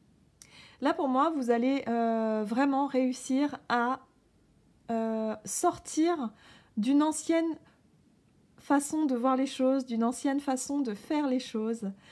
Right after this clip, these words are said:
Euh, vous allez vers quelque chose de nouveau, clairement. Et avec l'empereur, c'est tout à fait ça. C'est-à-dire que la stabilité que vous avez en début deux mille vingt, en fin deux mille vingt, ça va être quelque chose de dingue, ok ?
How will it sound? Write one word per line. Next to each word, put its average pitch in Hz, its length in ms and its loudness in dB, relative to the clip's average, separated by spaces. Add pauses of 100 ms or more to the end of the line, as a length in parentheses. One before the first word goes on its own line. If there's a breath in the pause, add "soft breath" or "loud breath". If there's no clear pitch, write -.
(220 loud breath)
Euh, 214 340 0
vous 214 260 0
allez 240 260 2 (480)
vers 240 200 2
quelque 262 280 0
chose 294 240 2
de 240 80 0
nouveau, 233 360 0 (500 soft breath)
clairement. 240 400 0 (260 loud breath)
Et 226 120 4
avec 240 240 4
l'empereur, 277 420 2
c'est 277 140 0
tout - 180 -6
à 277 60 4
fait 277 160 -2
ça. 220 260 -6 (260 loud breath)
C'est-à-dire 269 260 4
que 302 100 0
la 220 140 2
stabilité 320 580 4
que 294 60 -4
vous 262 140 0
avez 262 140 4
en 233 100 2
début 277 300 4
deux 254 100 0
mille 233 180 0
vingt, 254 340 0
en 240 100 0
fin 330 220 0
deux 285 120 4
mille 254 200 4
vingt, 294 180 2
ça 269 160 0
va 220 100 0
être 240 80 -2
quelque 240 200 -2
chose 247 200 2
de 196 120 0
dingue, 208 520 0 (180)
ok ? 196 220 -4